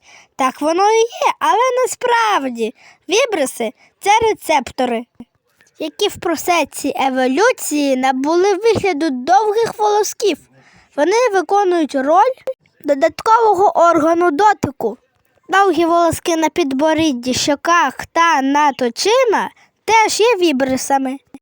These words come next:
Виконують ту саму роль. Вібриси — це навігаційна система кішки.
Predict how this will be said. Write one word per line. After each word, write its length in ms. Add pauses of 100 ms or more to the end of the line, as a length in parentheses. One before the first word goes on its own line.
Виконують 640
ту 140
саму 540
роль. 320 (1040)
Вібриси — 520
це 140
навігаційна 880
система 520
кішки. 540